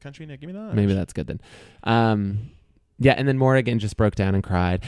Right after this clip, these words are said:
Speaker 2: I also love, I will say, the format. They show a little bit of, like, the quote-unquote untucked moment. They just show
Speaker 1: Yeah.
Speaker 2: that, like, while they're backstage, a la Project Runway,
Speaker 1: Yeah.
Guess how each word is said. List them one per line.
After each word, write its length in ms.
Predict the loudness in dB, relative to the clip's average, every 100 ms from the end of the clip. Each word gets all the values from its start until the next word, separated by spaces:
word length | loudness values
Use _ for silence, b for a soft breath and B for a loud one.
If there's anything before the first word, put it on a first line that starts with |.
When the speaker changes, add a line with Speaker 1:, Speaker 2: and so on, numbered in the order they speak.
| B
Speaker 2:
I 120 | 4
also 260 | 4 4 2
love, 260 | 4 4
I 80 | 6
will 100 | 6
say, 220 | 6 4
the 100 | 4
format. 380 | 2 2 2 4
They 100 | 2
show 320 | 4 4 4 4
a 80 | 2
little 220 | 0 0
bit 100 | 0
of, 120 | 2
like, 160 | 0 -2
the 140 | -8 0
quote-unquote 440 | 4 4 4 2 0
untucked 500 | -2 -2 -2 -4 -4
moment. 320 | -2 -2 0
They 80 | 0
just 140 | 0
show 80 | -2
Speaker 1:
Yeah. 160 | -2
Speaker 2:
that, 80 | -2
like, 180 | -2 0
while 160 | 2 2
they're 120 | 2
backstage, 800 | 0 -2 -2 0 0 -2 -8 -14 -12 0
a 140 | 2
la 200 | 4 2
Project 420 | 2 -2 -4 -4 0
Runway, 460 | 2 4 2 0 -6
Speaker 1:
Yeah. 80 | -20